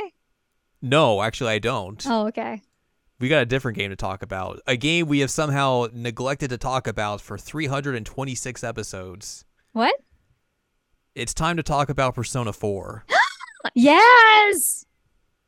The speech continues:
Speaker 1: So we're gonna talk about that next April Fool. This isn't an April Fool's joke. We're actually gonna talk about
Speaker 2: We're
Speaker 1: that
Speaker 2: actually
Speaker 1: game.
Speaker 2: gonna talk about
Speaker 1: <laughs>
Speaker 2: Persona
Speaker 1: Yes.
Speaker 2: four. Yes.
Speaker 1: This is a joke.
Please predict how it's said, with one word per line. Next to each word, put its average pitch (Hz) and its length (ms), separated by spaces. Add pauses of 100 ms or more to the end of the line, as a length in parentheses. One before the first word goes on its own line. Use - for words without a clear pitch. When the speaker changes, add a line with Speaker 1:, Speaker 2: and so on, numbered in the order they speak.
(600)
Speaker 1:
So - 140
we're 113 100
gonna 165 100
talk 143 200
about 131 260
that 120 220
next 110 300
April 107 220
Fool. 101 180
This 131 160
isn't 156 160
an 151 60
April 143 180
Fool's 123 240
joke. 95 240
We're 117 100
actually 123 200
gonna 113 140
talk 107 160
about 98 160
Speaker 2:
We're 277 60
Speaker 1:
that 320 100
Speaker 2:
actually 339 220
Speaker 1:
game. 320 80
Speaker 2:
gonna 285 60
talk 269 140
about 247 160
Speaker 1:
<laughs> - 0
Speaker 2:
Persona 226 300
Speaker 1:
Yes. - 200
Speaker 2:
four. 190 100
Yes. 233 180
Speaker 1:
This 151 100
is 185 140
a 180 80
joke. 131 340